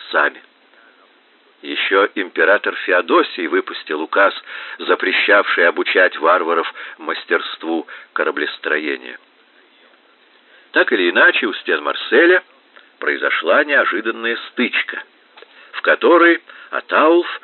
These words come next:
был серьёзно ранен. Визиготы отступили и увезли своего короля обратно в Нарбонну.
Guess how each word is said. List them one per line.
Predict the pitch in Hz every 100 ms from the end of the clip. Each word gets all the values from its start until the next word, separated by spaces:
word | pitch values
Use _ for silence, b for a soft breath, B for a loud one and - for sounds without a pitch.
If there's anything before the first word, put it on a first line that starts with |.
| B B -
был | - 120 143 -
серьёзно | 113 76 208 202 202
ранен. | 165 131 123 - _ _ b b b b _ _ _
Визиготы | 82 85 95 120 143 151
отступили | - - 139 - 95 92 - _ _ _ _ _ _
и | 90
увезли | 92 98 95 95 127
своего | - 120 104 113
короля | - 104 95 104
обратно | 117 101 87 85 - 98
в |
Нарбонну. | 107 101 80 73 69 67